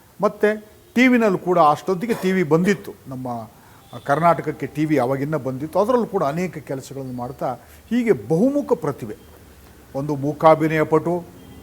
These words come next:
ಒಬ್ಬ ರಂಗನಟ, ಒಬ್ಬ ಚಲನಚಿತ್ರ ತಾರೆ ಮತ್ತು ರಾಜಕೀಯ ಪಟು ಹೀಗೆ ಬೆಳೆದ್ರು. ಆ ಮಧ್ಯದಲ್ಲಿ ಇನ್ನೊಂದು ಡೆವಲಪ್ಮೆಂಟ್ ಏನಾಯ್ತು ಅಂದರೆ, ಕನ್ನಡ ಪರವಾಗಿ ಅವ್ರ ಕೆಲಸಗಳು ಶುರುವಾಯ್ತು.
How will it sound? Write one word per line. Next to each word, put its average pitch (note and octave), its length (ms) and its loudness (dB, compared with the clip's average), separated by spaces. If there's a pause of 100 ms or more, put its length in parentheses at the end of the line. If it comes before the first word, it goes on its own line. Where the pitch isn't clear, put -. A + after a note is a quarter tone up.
(120)
ಒಬ್ಬ A2+ 220 -4
ರಂಗನಟ, C#3+ 540 0 (640)
ಒಬ್ಬ B2 140 -4
ಚಲನಚಿತ್ರ C#3+ 640 -4
ತಾರೆ D#3+ 560 2 (320)
ಮತ್ತು B2 240 -8
ರಾಜಕೀಯ C#3 480 -2
ಪಟು D#3+ 280 0
ಹೀಗೆ F#3+ 440 0
ಬೆಳೆದ್ರು. A#2+ 340 -8 (760)
ಆ C4 240 8
ಮಧ್ಯದಲ್ಲಿ G3+ 580 6
ಇನ್ನೊಂದು C4+ 360 4
ಡೆವಲಪ್ಮೆಂಟ್ F3+ 580 4
ಏನಾಯ್ತು C3 380 -2
ಅಂದರೆ, A#2 560 -4 (680)
ಕನ್ನಡ C4 420 4
ಪರವಾಗಿ F3 640 4
ಅವ್ರ D#3 180 0
ಕೆಲಸಗಳು C3 460 -6
ಶುರುವಾಯ್ತು. G#2+ 500 -12